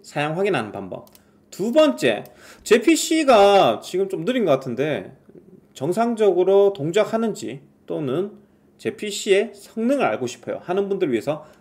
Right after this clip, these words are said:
내 피씨 성능 테스트하는 방법. 마지막으로 세 번째, 요거는 이제 피씨가 이상 증상이 있는 것 같아요. 어, 이 제품 불량인지 아닌지 어떻게 테스트하나요? 하시는 분들을 위해 세 가지 항목을 동시에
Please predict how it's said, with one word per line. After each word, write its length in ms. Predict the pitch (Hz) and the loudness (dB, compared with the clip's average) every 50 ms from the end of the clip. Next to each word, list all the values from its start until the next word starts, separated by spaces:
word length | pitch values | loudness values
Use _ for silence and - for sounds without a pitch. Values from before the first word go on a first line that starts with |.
| _ _ - | _ _ -6
내 240 | 104 110 110 - | -4 -4 -4 -4
피씨 320 | - - 202 196 - 226 214 | -6 -8 -8 -8 -6 -8 -8
성능 340 | - - 196 202 220 226 226 | -8 -8 -8 -6 -6 -6 -6
테스트하는 400 | - 285 277 - - 143 120 107 | -8 -8 -8 -6 -6 -6 -6 -6
방법. 400 | 95 92 90 - - - _ _ _ _ _ _ _ - | -8 -10 -12 -14 -18 -18 _ _ _ _ _ _ _ -10
마지막으로 460 | - 104 107 107 123 147 165 156 143 | -8 -6 -6 -2 0 0 0 0 -2
세 240 | 143 - - 226 262 | -4 -2 0 2 2
번째, 560 | 294 311 269 233 - - 107 101 101 - _ _ _ - - - _ - | 2 2 -2 -2 -4 -6 -6 -6 -8 -12 _ _ _ -20 -20 -20 _ -10
요거는 300 | - 170 185 226 233 220 185 | -6 -4 -4 -4 -4 -4 -4
이제 340 | 135 120 113 104 - - - - _ _ _ _ _ _ _ _ _ _ _ | -2 -2 -4 -4 -6 -10 -16 -20 _ _ _ _ _ _ _ _ _ _ _
피씨가 480 | - 277 254 - - 311 277 233 180 - | -8 -8 -8 -6 -2 0 2 2 2 2
이상 340 | 294 330 - 349 339 285 | 0 -2 0 0 0 2
증상이 320 | 262 277 254 277 277 254 202 | 2 2 2 2 2 2 2
있는 200 | 147 143 180 202 | 2 2 2 4
것 120 | 185 175 | 4 4
같아요. 600 | 143 139 - - 135 131 160 160 120 95 - - _ _ _ _ _ _ _ - | 4 4 2 2 0 0 0 0 -2 -4 -8 -14 _ _ _ _ _ _ _ -12
어, 420 | - 131 127 131 127 127 123 117 - | -8 -4 -2 -2 -2 -2 -2 -4 -4
이 140 | 131 143 139 | -4 -6 -4
제품 340 | 139 160 170 165 208 196 - | -4 -4 -4 -4 -4 -8 -8
불량인지 480 | - - 143 170 214 226 220 202 170 170 | -6 -4 0 0 2 2 0 2 2 2
아닌지 300 | 131 139 139 131 120 107 | 2 2 0 -2 -2 0
어떻게 360 | 104 120 - - - 233 - | -2 -2 -2 -4 -4 -4 -4
테스트하나요? 880 | - 208 202 - - - - 185 156 160 156 147 139 120 120 156 170 - | -4 -6 -8 -10 -14 -8 -4 -2 -2 0 0 -2 -2 -2 -4 -4 -6 -8
하시는 340 | - 190 - - 214 196 170 | -12 -12 -8 -6 -6 -6 -4
분들을 400 | 165 175 175 180 151 117 104 117 | -4 -2 0 0 -2 -2 0 0
위해 480 | 143 185 208 185 117 131 196 247 - - - - - _ _ | 4 4 6 6 4 4 2 0 -2 -8 -20 -20 -20 _ _
세 280 | - - - 165 160 | -12 -4 0 2 4
가지 160 | 160 170 156 160 | 4 4 2 2
항목을 640 | 143 139 127 117 110 107 139 180 196 196 196 196 - _ | -2 -4 -4 -6 -4 -2 0 0 0 -2 -4 -8 -16 _
동시에 840 | - - 110 110 120 127 123 - - - 180 165 165 202 226 - - | -12 -8 -6 -6 -6 -6 -6 -8 -6 -2 0 0 0 -2 -4 -8 -16